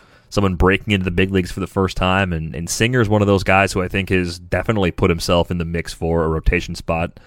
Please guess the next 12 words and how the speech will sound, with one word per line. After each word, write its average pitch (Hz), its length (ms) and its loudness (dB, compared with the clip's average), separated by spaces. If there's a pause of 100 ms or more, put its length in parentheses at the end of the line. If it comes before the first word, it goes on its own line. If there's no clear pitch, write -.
(140)
in 85 120 -8
twenty 87 200 -2
twenty-one 90 580 0
for - 80 -8
the 78 100 -4
Royals. 80 360 -2
So 76 340 -4 (340)
I - 140 -6
think 101 160 0
I 98 80 4
would 92 200 4
turn 87 380 2